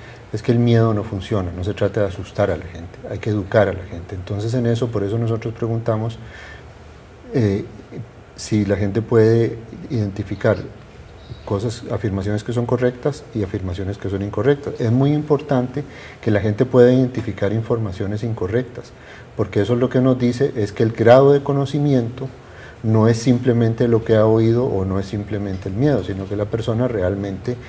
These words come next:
conoce de qué se trata, de cu-, cuáles son las formas de transmisión, qué se puede hacer para prevenir, etcétera. Y en eso, de parte de las instituciones, hace falta transmitir información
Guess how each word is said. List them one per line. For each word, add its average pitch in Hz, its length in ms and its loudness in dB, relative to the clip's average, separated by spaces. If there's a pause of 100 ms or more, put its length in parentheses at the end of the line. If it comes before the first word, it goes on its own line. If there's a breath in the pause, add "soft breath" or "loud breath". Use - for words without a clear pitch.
(180 loud breath)
conoce 98 460 -2
de 104 140 2
qué 98 140 -6
se 101 120 -6
trata, 107 480 -2
de 104 100 -6
cu-, - 260 -10
cuáles 95 220 -8
son 101 140 -4
las 98 100 -6
formas 95 320 -8
de 104 60 -8
transmisión, 117 760 -4
qué 107 120 -6
se 101 80 -4
puede 98 220 -4
hacer 92 160 -8
para 104 260 -4
prevenir, 110 560 -4
etcétera. 95 440 -8 (600 loud breath)
Y 120 120 4
en 117 100 6
eso, 151 400 2 (360)
de 104 120 0
parte 113 340 2
de 131 80 4
las 127 180 2
instituciones, 113 760 -4
hace 110 200 -4
falta 110 360 -4
transmitir 95 500 -4
información 101 640 -6